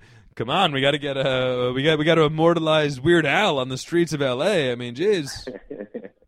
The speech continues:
Speaker 2: For sure,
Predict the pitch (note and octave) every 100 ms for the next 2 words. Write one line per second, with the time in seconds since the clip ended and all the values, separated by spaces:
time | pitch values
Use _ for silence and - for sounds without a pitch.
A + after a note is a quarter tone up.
0 | _ _ _ _ _ _ _ _ _ _
1 | _ _ - - - F3+ F#3+ E3 - A#2+
2 | A2+ A#2 G#2